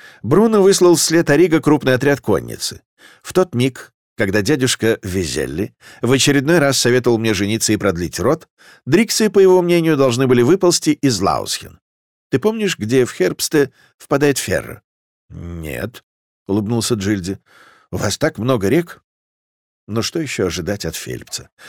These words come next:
вздохнул каналиец. «Ферра сливается с Хербсте прямо за Доннервальдом. Армии тащится туда дней семь, так что Бруно, по идее, уже на месте и пляшет на одном берегу, а Арига — на другом.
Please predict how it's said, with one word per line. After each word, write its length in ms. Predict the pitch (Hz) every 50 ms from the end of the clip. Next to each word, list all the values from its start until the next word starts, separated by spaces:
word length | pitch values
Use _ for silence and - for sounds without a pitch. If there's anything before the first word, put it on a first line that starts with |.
| - - -
вздохнул 540 | - 85 85 85 85 80 - 92 87 82 -
каналиец. 720 | - 85 76 78 78 73 57 50 50 - - - - - _ - - - - - _
«Ферра 480 | - - - 165 180 175 165 170 170 160
сливается 560 | - - 151 151 143 151 151 139 - - 139
с 80 | - -
Хербсте 480 | - 160 156 147 - - - - 135
прямо 360 | 123 - 123 135 139 135 135
за 180 | 123 113 135 131
Доннервальдом. 920 | 120 110 143 143 117 90 73 69 64 57 58 53 50 50 50 50 - - _ _ _ _ _ _ _ -
Армии 360 | 101 110 120 113 117 117 113
тащится 500 | 117 117 107 - - 131 120 - - 101
туда 280 | - 107 101 117 117
дней 280 | 113 92 104 120 117 113
семь, 380 | - - 160 151 120 76 - - _ - - - -
так 160 | - 117 104
что 180 | - - - 104
Бруно, 300 | 98 127 175 185 185 180
по 160 | 170 160 156 147
идее, 260 | 131 147 151 151 147 -
уже 240 | 135 123 110 135
на 120 | 127 113 104
месте 360 | 143 196 208 - - - 107
и 40 | 95
пляшет 520 | - 117 143 170 180 170 - 143 120 -
на 140 | 113 117 104
одном 320 | 92 73 73 80 76 78
берегу, 460 | 82 131 135 151 156 180 214 220 196 - - - - -
а 140 | - 113 113
Арига — 680 | - - 107 104 98 101 98 104 107 143 160 175 170 _
на 140 | - 92 98
другом. 540 | 98 123 139 135 160 165 135 85 - -